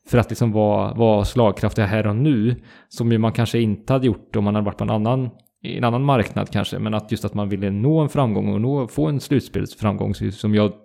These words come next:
det tycker jag var rätt i det läget faktiskt, ehm, att göra det. Men det gör ju också skadat kanske då, eh, pool, talangpoolen i, i, i organisationen och, eh, även draft, eh,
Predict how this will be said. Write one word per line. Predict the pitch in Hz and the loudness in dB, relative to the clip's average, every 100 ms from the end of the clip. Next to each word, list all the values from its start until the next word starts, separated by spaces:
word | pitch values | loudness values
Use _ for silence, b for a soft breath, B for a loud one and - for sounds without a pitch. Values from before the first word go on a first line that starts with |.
| _ _ - | _ _ -6
det | |
tycker | 117 139 | -2 0
jag | 95 | 0
var | 92 | 0
rätt | 110 135 - 131 | -2 -2 -4 -2
i | |
det | 107 | 0
läget | 101 - 107 | 0 -2 -4
faktiskt, | 101 - - - - B B B - | -6 -6 -10 -12 -16 B B B -8
ehm, | 113 104 101 101 - | -4 -4 -4 -4 -4
att | - | 0
göra | 110 104 123 | 2 2 0
det. | - - | -2 -4
Men | - 123 | 0 4
det | 135 139 135 | 6 6 6
gör | 135 135 123 | 6 6 6
ju | |
också | 120 - | 4 0
skadat | 113 131 110 127 131 | 0 4 4 2 2
kanske | 120 117 | 0 2
då, | 107 95 - B B B B | 0 0 -4 B B B B
eh, | 110 107 110 | -6 -2 8
pool, | - 107 107 | 8 6 -4
talangpoolen | 123 120 104 - 110 127 127 | -4 -2 -2 -2 -2 -2 -4
i, | |
i, | 120 - 117 113 107 _ B B B B B - | -6 -4 -2 -2 -6 _ B B B B B 2
i | 147 | 6
organisationen | 135 127 - 120 101 104 113 | 6 4 2 2 2 0 0
och, | 120 - - | -4 -6 -2
eh, | 107 101 101 104 113 | 0 2 0 -2 -2
även | 98 | 0
draft, | 95 104 - - 107 | 0 -2 -4 -6 -4
eh, | 95 | -2